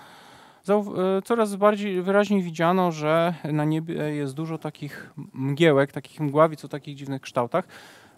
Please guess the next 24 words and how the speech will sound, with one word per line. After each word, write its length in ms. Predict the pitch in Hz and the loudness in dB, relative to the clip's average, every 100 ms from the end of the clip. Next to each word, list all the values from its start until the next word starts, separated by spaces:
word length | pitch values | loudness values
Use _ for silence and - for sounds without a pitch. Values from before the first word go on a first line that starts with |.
| _ _ | _ _
E, 180 | 165 165 | -8 -6
kilka 300 | - 269 226 | -6 -2 -2
tych 180 | 233 220 | -2 0
mgławic 500 | 220 208 202 208 196 | 0 2 0 0 -4
można 280 | 202 190 180 | -4 -4 -6
dostrzec 440 | 190 - 180 165 | -8 -6 -8 -2
gołym 280 | 180 170 160 | 0 2 2
okiem 400 | 139 175 180 170 | 0 0 0 -2
i, 140 | 165 | -6
e, 60 | 160 160 160 156 | -6 -4 -4 -6
z, 340 | 151 160 143 | -10 -12 -12
z 200 | 143 151 | -10 -12
północnego 540 | - 170 165 196 175 165 | -6 -4 -4 -6 -4 -4
nieba 240 | 160 156 | -4 -4
można 240 | 147 151 | -4 -4
zo-, 200 | 147 151 | -8 -8
dostrzec 460 | 147 147 - 143 - | -10 -12 -12 -14 -8
M 160 | 151 147 | -6 -6
trzydzieści 420 | - 156 - 151 | -10 -18 -14 -10
jeden, 260 | 135 139 | -6 -6
czyli 280 | 156 139 131 | -6 -10 -12
ga-, 380 | 139 - 135 135 | -12 -12 -12 -12
e, 40 | |
to, 160 | 135 | -12